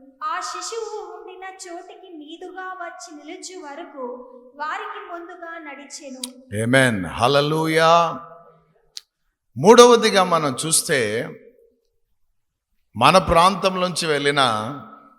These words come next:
Speaker 2: జ్ఞానులు, తూర్పు దేశం నుండి ఎవరు వెళ్ళారు?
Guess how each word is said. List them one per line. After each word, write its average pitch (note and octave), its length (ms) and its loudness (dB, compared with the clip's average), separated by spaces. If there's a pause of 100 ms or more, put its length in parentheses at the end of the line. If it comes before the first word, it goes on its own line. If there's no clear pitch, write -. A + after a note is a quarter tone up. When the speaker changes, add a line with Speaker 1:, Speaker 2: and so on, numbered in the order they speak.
(760)
Speaker 2:
జ్ఞానులు, A2+ 560 -2 (1120)
తూర్పు G3+ 320 2
దేశం E3+ 480 -2
నుండి C#3+ 240 -4
ఎవరు C#3 400 -2
వెళ్ళారు? C#3 600 -4